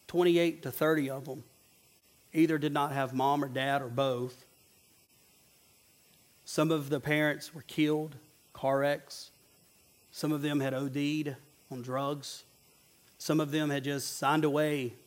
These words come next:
all rights to their kids because they wanted nothing to do with them. I had one student whose dad committed suicide while she was in the room. And she was one of the most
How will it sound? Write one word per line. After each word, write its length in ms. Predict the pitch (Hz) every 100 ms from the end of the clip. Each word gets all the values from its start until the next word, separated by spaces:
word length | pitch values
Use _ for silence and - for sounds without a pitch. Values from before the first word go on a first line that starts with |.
| _ _
all 180 | 139 147
rights 400 | 139 151 151 -
to 100 | 147
their 140 | 131
kids 300 | 123 139 139
because 260 | 135 - 123
they 80 | 131
wanted 300 | 131 131 127
nothing 320 | 127 - 147
to 60 |
do 200 | 131 147
with 160 | 143 127
them. 140 | 120 123 _ _ _ _ _ _ _ _ _ _ _ _ _
I 60 | 139
had 280 | 160 151 135 - -
one 160 | 147
student 520 | 147 - 156 151 151
whose 240 | 131 131 120
dad 440 | 139 135 143 135 - - _ _
committed 340 | 160 156 151
suicide 640 | - 160 156 - 143 147 143
while 240 | 135 143
she 180 | - 147
was 160 | 143 135
in 100 | 139
the 80 |
room. 360 | 139 135 123 120 - _ _ _ _ _ _ _ _ _ _ _ _ _ _ _ _ _
And 120 | - 123
she 200 | - 160
was 160 | 147
one 120 | 135
of 60 | 143
the 60 | 139
most 220 | 123